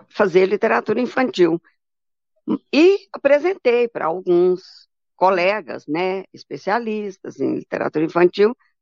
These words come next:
pra que opinassem sobre o livro. Todos disseram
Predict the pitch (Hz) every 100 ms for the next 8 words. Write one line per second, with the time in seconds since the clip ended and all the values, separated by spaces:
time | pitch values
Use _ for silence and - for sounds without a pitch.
0 | _ 208 240 277 285 302 294 185 196 -
1 | 220 208 170 170 190 208 214 _ _ -
2 | 170 190 180 135 - - _ _ _ _
3 | _ _ _ _ _ _ _ _ _ -
4 | 277 330 262 156 135 123 - _ 196 269
5 | - 190 185 202 214 247